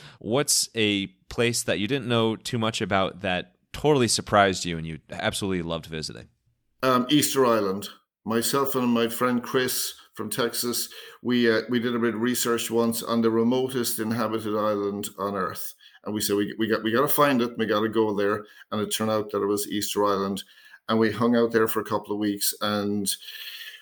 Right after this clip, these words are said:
Speaker 2: we hung out in the hills and in, in the hills with some of the, uh, the local guys and just pitched our tent up there with them. And it was just extremely cool.
Speaker 1: That, that is extremely cool. And that, that's where those giant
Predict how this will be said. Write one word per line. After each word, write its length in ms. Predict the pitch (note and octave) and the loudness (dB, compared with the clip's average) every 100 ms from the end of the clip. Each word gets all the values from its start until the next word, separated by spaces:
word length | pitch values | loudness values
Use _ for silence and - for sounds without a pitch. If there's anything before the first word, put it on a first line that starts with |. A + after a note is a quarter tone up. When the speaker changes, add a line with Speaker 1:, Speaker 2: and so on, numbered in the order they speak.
| _ - | _ 4
Speaker 2:
we 140 | B2+ | 4
hung 180 | C#3+ C3+ | 6 4
out 260 | B2+ B2+ | 4 4
in 200 | C3 C3 | 4 4
the 100 | B2+ | 2
hills 460 | B2 B2+ B2 B2 A#2+ | 2 0 0 0 0
and 160 | A#2+ A#2+ | 2 2
in, 200 | A#2 - | 0 -2
in 340 | A2 A2 A2 | -2 -2 -2
the 80 | G2+ | -4
hills 340 | A2+ A#2+ A2+ A2+ | -2 0 0 -4
with 140 | A2 | -6
some 220 | - A2+ | -2 -2
of 160 | A2 G2+ | -2 -4
the, 220 | A2 G#2 | -2 -2
uh, 20 | G2+ | -2
the 80 | G#2+ | 0
local 380 | A2+ A2+ A2 | 2 2 -2
guys 460 | G#2+ G#2+ A2 G#2+ G#2 | -4 -2 -2 -2 -4
and 80 | G2+ | -4
just 320 | G#2 - - | -4 -6 -8
pitched 260 | A2 G2+ G#2+ | -8 -6 -4
our 100 | G2+ | -4
tent 360 | - G#2+ G#2 | -2 -4 -2
up 160 | G2+ - | -6 -4
there 180 | G#2 G#2 | -2 -2
with 200 | G#2 - | -2 -2
them. 240 | G#2+ G#2+ | -4 -4
And 140 | A2+ A2 | -4 -4
it 60 | |
was 180 | G#2+ G#2 | -4 -4
just 260 | G#2 G2+ - | -4 -4 -6
extremely 460 | - - G2+ G2 | -8 -6 -6 -6
cool. 380 | G2 F#2 D#2+ - _ _ _ _ _ - | -10 -10 -10 -10 _ _ _ _ _ -12
Speaker 1:
That, 260 | E2+ E2+ | -8 -8
that 300 | F2+ F2+ F2 | -6 -4 -4
is 240 | E2+ E2+ E2 | -4 -4 -4
extremely 480 | D#2 - D#2 D#2 D#2 | -6 -6 -6 -8 -10
cool. 400 | - D#2 D2 A#1+ | -8 -6 -6 -6
And 120 | F2 | -6
that, 160 | E2+ | -4
that's 200 | F#2 A#2 | -2 0
where 80 | C3 | 2
those 180 | A2 F#2 | 2 0
giant 440 | E2+ G2 G2 F#2+ | 0 2 2 0